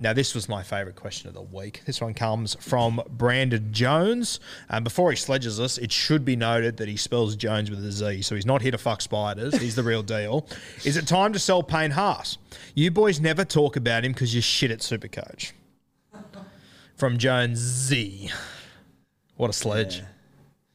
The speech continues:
Speaker 1: He's, he's hit us
Speaker 2: When
Speaker 1: where it
Speaker 2: it's spelled
Speaker 1: hurts.
Speaker 2: with Z, you know he means business
Speaker 1: Oh,
Speaker 2: to
Speaker 1: yeah,
Speaker 2: me.
Speaker 1: he's,
Speaker 2: Like,
Speaker 1: he's not here to fuck around.
Speaker 2: he'll
Speaker 1: Yeah.
Speaker 2: hurt you.
Speaker 1: He could push my mum down the stairs and I wouldn't say anything.
Speaker 2: <laughs>
Speaker 1: Not to be messed around with.
Speaker 2: Uh, like,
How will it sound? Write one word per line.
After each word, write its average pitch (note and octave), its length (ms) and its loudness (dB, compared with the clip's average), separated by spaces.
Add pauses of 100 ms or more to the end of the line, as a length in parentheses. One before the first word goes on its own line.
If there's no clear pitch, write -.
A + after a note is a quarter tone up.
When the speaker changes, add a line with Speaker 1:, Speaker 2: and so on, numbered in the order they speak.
Speaker 1:
He's, - 120 -12
he's - 200 -8
hit A#2 180 -2
us - 120 -8
Speaker 2:
When - 60 -4
Speaker 1:
where D3 60 0
it - 20 0
Speaker 2:
it's G#2 80 -2
spelled C3+ 260 0
Speaker 1:
hurts. C3 80 -4
Speaker 2:
with A#2+ 60 -6
Z, B2 220 -2
you A#2+ 160 -4
know A#2+ 180 -6
he A#2 120 -4
means G#2+ 280 -10
business G#2+ 340 -8
Speaker 1:
Oh, G#2+ 140 2
Speaker 2:
to G2+ 60 0
Speaker 1:
yeah, G2 60 -4
Speaker 2:
me. F#2+ 40 -4
Speaker 1:
he's, G2 120 -4
Speaker 2:
Like, A2 100 -4
Speaker 1:
he's A2 180 -2
not G2+ 140 0
here F#2+ 80 -4
to F#2 60 -10
fuck F#2+ 200 -10
around. - 120 -14
Speaker 2:
he'll B2+ 180 -4
Speaker 1:
Yeah. A#2+ 60 -2
Speaker 2:
hurt G#2+ 140 -6
you. F#2+ 180 -10 (360)
Speaker 1:
He A#2+ 80 -6
could A#2+ 140 -2
push C3+ 180 0
my G#2+ 120 0
mum G#2 220 0
down G2 160 -4
the F#2+ 60 -10
stairs G2+ 320 -4
and G2 80 -8
I F#2+ 40 -6
wouldn't F#2 220 -8
say G2+ 180 -10
anything. G2+ 320 -10
Speaker 2:
<laughs> - 460 0
Speaker 1:
Not B2+ 140 2
to A#2+ 80 0
be A#2 120 2
messed A2 220 -2
around G2+ 320 -4
with. G2 180 -10 (800)
Speaker 2:
Uh, D3 500 2 (1900)
like, D3 480 -2